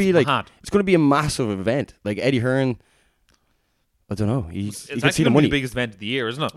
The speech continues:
Speaker 1: Yeah, the stuff that, like, don't you boxing is so old school, and people were like, "Oh, Conor McGregor, how dare he fight Floyd Mayweather in
Speaker 2: Yeah.
Speaker 1: boxing?"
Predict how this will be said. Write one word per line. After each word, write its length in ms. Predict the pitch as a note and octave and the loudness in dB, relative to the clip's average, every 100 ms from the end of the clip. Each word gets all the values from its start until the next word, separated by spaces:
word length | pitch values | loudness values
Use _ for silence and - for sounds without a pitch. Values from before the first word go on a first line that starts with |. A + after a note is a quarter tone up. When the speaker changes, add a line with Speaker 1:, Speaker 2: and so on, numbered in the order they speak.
| - | -6
Speaker 1:
Yeah, 200 | F#2+ F#2 | -4 -4
the 80 | - | -4
stuff 180 | - G3+ | 0 0
that, 240 | G3+ A#2+ B2 | 0 -2 -2
like, 200 | C3 - | -2 0
don't 160 | D3+ | 0
you 80 | F#3+ | 0
boxing 280 | E3+ C#3 B2+ | -2 -4 -6
is 80 | - | -2
so 120 | A#2 A2+ | 0 2
old 260 | G2 A2 A2+ | 2 0 -2
school, 340 | A2+ A2 G#2 | -4 -4 -4
and 160 | F#2 F#2+ | -6 -6
people 200 | G#2 G2+ | -8 -8
were 60 | |
like, 160 | G2 G2 | -6 -4
"Oh, 160 | - F2+ | -4 -4
Conor 280 | - A#2+ A2 | -4 -4 -2
McGregor, 280 | A2 A2 G#2 | -2 -2 -2
how 80 | |
dare 260 | G2 G#2 A2 | -4 -4 -6
he 160 | A2 G#2+ | -8 -12
fight 380 | - G#2 G2 _ _ _ _ _ | -6 -6 -6 _ _ _ _ _
Floyd 240 | - A2+ | 0 2
Mayweather 480 | A2 A2 G#2+ G#2 G2+ | 2 2 0 0 -2
in 80 | F#2+ | -2
Speaker 2:
Yeah. 80 | A2 | -2
Speaker 1:
boxing?" 300 | G#2 - | -4 -6